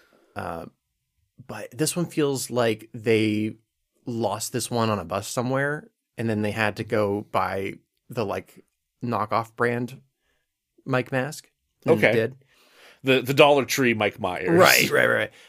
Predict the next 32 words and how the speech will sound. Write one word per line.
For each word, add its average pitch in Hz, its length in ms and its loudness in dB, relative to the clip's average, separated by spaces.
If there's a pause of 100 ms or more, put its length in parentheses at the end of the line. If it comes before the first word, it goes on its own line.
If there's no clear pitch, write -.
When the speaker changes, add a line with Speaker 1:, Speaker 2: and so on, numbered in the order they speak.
(140)
Speaker 1:
Uh, 131 240 4
but 233 280 -2
the 180 120 -4
character's 214 340 0
a 143 60 -4
little 127 160 0
bit, - 80 -12 (280)
you 175 120 -2
know, 143 80 2
the, 131 180 2
the 135 360 0
side 127 220 0
characters 113 320 -4
are 110 100 -2
likable. 107 540 -4 (360)
Um, 113 360 0
it's - 240 -6
a 139 60 -4
little 156 180 0
bit 143 120 2
of 123 80 -4
a 123 80 -2
bummer 113 240 2
that 107 140 -4
they 104 80 -6
killed 104 260 -8
Jamie 104 220 -2
Lee 101 100 -4
Curtis 101 480 -6
off 101 180 -4
screen. 107 460 -10 (640)
Um, 98 440 -6